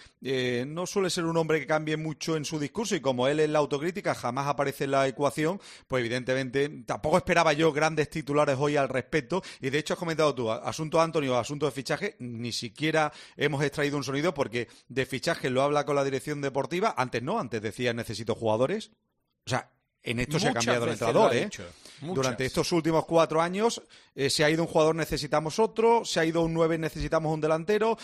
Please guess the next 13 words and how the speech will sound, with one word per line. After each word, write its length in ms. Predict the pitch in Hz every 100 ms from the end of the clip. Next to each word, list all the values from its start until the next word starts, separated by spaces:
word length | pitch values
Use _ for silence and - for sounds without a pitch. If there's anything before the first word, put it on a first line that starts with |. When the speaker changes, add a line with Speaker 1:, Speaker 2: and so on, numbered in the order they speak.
| - -
Speaker 1:
la 140 | 170
dirección 320 | 160 185 185
deportiva 380 | 170 160 156 170
na-, 220 | 160 170 -
eh, 140 | 143 -
eh, 140 | 147 147
sabe 220 | 180 160
perfectamente 560 | 156 170 160 170 170
que 100 | 160
necesitamos 560 | 165 147 156 151 170 165
un 80 | 165
sustituto 460 | 170 165 165 165
de, 180 | 160 160